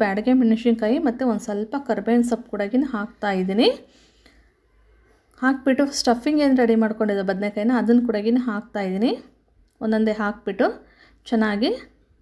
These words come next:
ನೋಡಿ ಇಲ್ಲಿ ಎಲ್ಲ ಹಾಕ್ಬಿಟ್ಟು ನೆಕ್ಸ್ಟ್ ಇದನ್ನ ಒಂದೆರಡು ನಿಮಿಷಗಳ ಕಾಲ ಹಾಗೇನೆ ಬೇಯೋದಕ್ಕೆ ಬಿಡಬೇಕಾಗತ್ತೆ. ನೆಕ್ಸ್ಟು ಎರಡು ನಿಮಿಷಗಳ ಕಾಲ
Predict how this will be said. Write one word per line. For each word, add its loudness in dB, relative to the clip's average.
ನೋಡಿ 2
ಇಲ್ಲಿ 2
ಎಲ್ಲ 0
ಹಾಕ್ಬಿಟ್ಟು -6
ನೆಕ್ಸ್ಟ್ -6
ಇದನ್ನ 0
ಒಂದೆರಡು 6
ನಿಮಿಷಗಳ 2
ಕಾಲ -2
ಹಾಗೇನೆ 2
ಬೇಯೋದಕ್ಕೆ 2
ಬಿಡಬೇಕಾಗತ್ತೆ. -2
ನೆಕ್ಸ್ಟು 0
ಎರಡು 4
ನಿಮಿಷಗಳ 4
ಕಾಲ 2